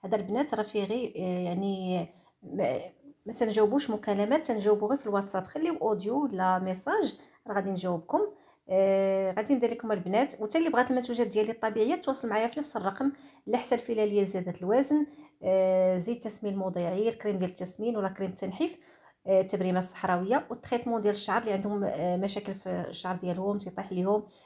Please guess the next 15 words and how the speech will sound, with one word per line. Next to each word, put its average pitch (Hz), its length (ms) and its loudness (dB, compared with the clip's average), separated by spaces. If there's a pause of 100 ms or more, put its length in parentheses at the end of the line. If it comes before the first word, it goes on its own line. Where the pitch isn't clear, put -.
(100)
عندهم 190 180 -2
الفراغات، 180 640 4 (420)
آه، 180 160 2
عندهم، 185 480 0
آه، 175 440 2
ش-، - 320 -6
الزغبه 196 420 -2
متقصفه. - 580 -4 (320)
عندنا 196 260 -2
تريتمون 220 400 -4
اللي 214 120 -2
تيعالج 185 460 -2
جميع 190 240 -2
مشاكل 180 460 -4 (360)
الشعر - 400 0